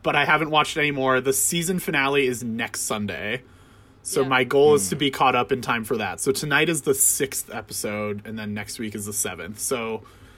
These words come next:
Speaker 2: I thought
Speaker 1: in a future
Speaker 2: episodes, like, three and four, they were starting to, there's a lot of, my thing with, it's really fun to watch.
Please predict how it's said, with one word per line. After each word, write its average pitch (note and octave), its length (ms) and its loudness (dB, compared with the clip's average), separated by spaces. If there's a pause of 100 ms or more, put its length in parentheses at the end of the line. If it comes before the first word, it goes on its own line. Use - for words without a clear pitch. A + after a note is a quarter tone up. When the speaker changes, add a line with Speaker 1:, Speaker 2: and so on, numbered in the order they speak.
(120)
Speaker 2:
I A#3 140 -10
thought - 260 -10
Speaker 1:
in C3+ 60 -4
a C3+ 60 -2
future E3+ 560 2
Speaker 2:
episodes, - 280 -8 (380)
like, F#3 240 -14 (500)
three B3 240 -18
and G#3+ 140 -16
four, A3 560 -14 (180)
they G3+ 160 -8
were G3+ 140 -12
starting G#3 480 -14
to, F#3 280 -16 (140)
there's G#3+ 200 -10
a C4+ 60 -8
lot D4 240 -12
of, C#4+ 120 -12 (800)
my B3+ 160 -8
thing E4+ 180 -16
with, D4+ 180 -16
it's G#3+ 200 -16
really D4 220 -16
fun G#3+ 260 -12
to G#3 80 -16
watch. F3+ 260 -14